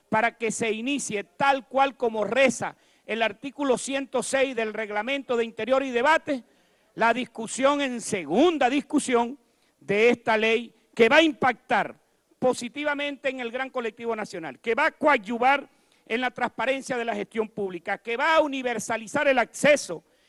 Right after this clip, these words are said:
y apropiación de las tecnologías de información,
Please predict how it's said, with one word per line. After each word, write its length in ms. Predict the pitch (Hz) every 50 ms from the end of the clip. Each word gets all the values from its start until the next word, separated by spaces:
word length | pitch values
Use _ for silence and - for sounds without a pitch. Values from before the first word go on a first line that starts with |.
| _ _ _
y 140 | - 220
apropiación 840 | 240 233 - - 226 190 226 220 214 202 190 - - 262 262 285 285
de 100 | 254 247
las 140 | 226 220 -
tecnologías 600 | - - 226 214 220 214 208 202 208 240 254 247
de 80 | 254 254
información, 640 | 226 - 220 214 202 196 - - 220 208 190 165